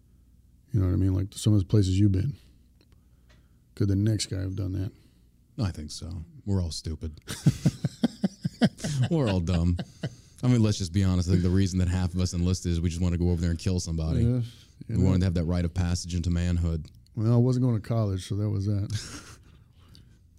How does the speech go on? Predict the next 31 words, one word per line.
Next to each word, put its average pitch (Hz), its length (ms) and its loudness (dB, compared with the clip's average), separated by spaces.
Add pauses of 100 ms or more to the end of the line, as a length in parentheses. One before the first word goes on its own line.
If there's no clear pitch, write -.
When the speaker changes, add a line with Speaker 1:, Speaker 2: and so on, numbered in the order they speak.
(140)
Speaker 1:
Yeah, 101 100 0
slightly 107 380 0
different 101 320 0
reason, 104 260 2
but 101 340 0
yeah. - 60 -4 (300)
Speaker 2:
Yeah. 50 220 -8 (540)
Speaker 1:
Yeah, 117 140 0
I'd 110 80 0
do 101 140 -2
it 90 60 -4
again. 92 180 -2 (360)
Speaker 2:
You 82 140 -6
would? 92 220 0 (800)
Speaker 1:
Yeah. 101 160 0 (2000)
Speaker 2:
You 92 100 -4
still 92 240 0
gonna 85 160 0
keep 87 160 -4
contracting, 98 720 0
or 82 180 -2
what 80 120 -2
are 82 40 -2
you 82 80 -2
gonna 82 100 -4
do? 85 220 -2 (960)
Speaker 1:
Uh, 156 300 2 (960)
I - 40 -4
don't 131 120 -4
know. 139 260 0 (2000)
I - 20 -2